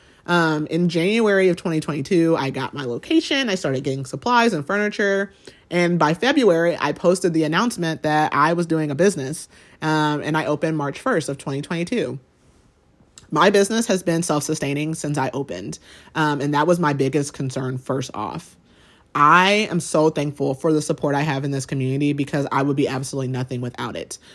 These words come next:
People coming to see me just because they know me, people sharing my posts, people talking about it at other events, people asking me to talk, people thanking me, people asking for business cards to put in their business.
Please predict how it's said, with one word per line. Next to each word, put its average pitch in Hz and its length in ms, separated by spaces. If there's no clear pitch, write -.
People 170 420
coming 180 420
to 175 100
see 185 160
me 165 160
just 139 240
because 151 240
they 185 160
know 208 160
me, 160 180
people 165 600
sharing 151 320
my 175 140
posts, 175 360
people 147 260
talking 151 360
about 165 200
it 175 120
at - 80
other 160 240
events, 175 400
people 180 260
asking 190 480
me 180 80
to 170 80
talk, 202 420
people 202 220
thanking 196 420
me, 156 260
people 220 220
asking 196 340
for 190 120
business 175 340
cards 170 300
to 170 80
put - 260
in 160 140
their 151 160
business. 147 480